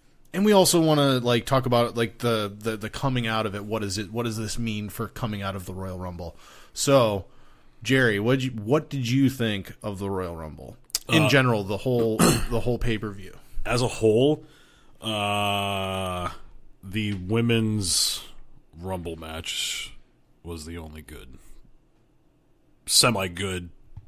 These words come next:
Speaker 2: part of the night. The rest of it, to me,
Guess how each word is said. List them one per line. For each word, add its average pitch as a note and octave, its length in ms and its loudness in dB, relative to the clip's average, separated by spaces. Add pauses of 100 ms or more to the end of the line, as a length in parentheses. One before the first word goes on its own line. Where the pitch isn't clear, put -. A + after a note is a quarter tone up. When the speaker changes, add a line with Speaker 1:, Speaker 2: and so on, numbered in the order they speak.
(220)
Speaker 2:
part G2+ 200 -4
of D#2+ 60 -6
the D#2+ 80 -8
night. D#2+ 300 -8 (200)
The G2+ 100 -6
rest A#2 240 0
of A2 40 -4
it, A2+ 220 -6
to - 100 -8
me, A2 340 0